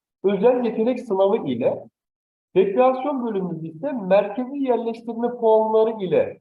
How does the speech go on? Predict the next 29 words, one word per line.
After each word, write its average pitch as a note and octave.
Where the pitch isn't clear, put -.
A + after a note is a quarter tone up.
öğrenci C3
almaktadır. G#2+
Lise C4
veya C4
dengi A#3+
bir B3
okuldan G3+
mezun G3+
olan G3
öğrenciler F3
ve A3+
K A3+
P A#3
S A3
S -
sonuçları E3
belli G#3+
olduktan C3+
sonra F3+
öğrenci G#3+
seçme G#3
sınavı D#3
kılavuzunda D#3+
belirlenen C3+
şartlar F#3
çerçevesinde A#2
başvuruda F3+
buluna-, G3+
bulunabilirler. D#3+